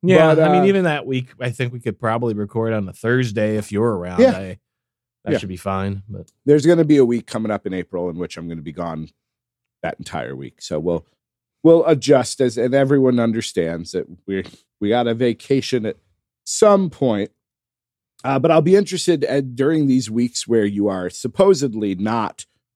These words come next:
Speaker 2: working as much. I'll be interested to see how much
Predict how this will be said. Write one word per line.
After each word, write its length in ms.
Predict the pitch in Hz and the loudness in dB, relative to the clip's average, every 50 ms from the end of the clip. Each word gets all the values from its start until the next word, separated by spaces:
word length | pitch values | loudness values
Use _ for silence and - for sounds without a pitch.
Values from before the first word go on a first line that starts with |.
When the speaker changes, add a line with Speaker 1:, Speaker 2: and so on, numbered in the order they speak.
| _ | _
Speaker 2:
working 400 | - 107 101 98 - - 90 85 | -2 -2 -2 -2 -2 -6 -4 -4
as 260 | 92 87 82 80 - - | -4 -6 -6 -8 -10 -10
much. 440 | 90 78 69 - - - - - _ _ _ _ _ _ _ _ | -12 -12 -12 -12 -14 -16 -16 -18 _ _ _ _ _ _ _ _
I'll 100 | - 101 | -8 -4
be 120 | 92 117 120 | 0 2 0
interested 420 | 113 - - 120 117 - 110 95 90 | 0 0 -4 -6 -6 -6 -8 -8 -8
to 60 | 98 | -8
see 200 | - - 110 95 | -8 -6 -6 -6
how 220 | - - 110 98 95 | -6 -6 -6 -6 -4
much 460 | 95 95 92 - - - - - | -4 -4 -6 -6 -8 -10 -10 -10